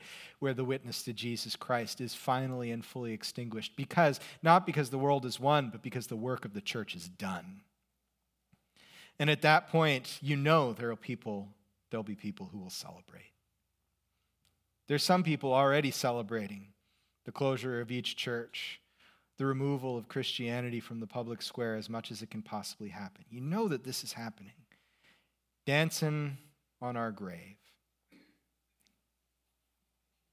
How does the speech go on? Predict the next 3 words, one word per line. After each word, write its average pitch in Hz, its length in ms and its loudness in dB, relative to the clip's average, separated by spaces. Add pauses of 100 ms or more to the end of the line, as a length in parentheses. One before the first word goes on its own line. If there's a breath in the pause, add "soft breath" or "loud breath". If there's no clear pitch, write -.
(2500 loud breath)
I 127 60 2
like 156 260 6
how, 131 540 6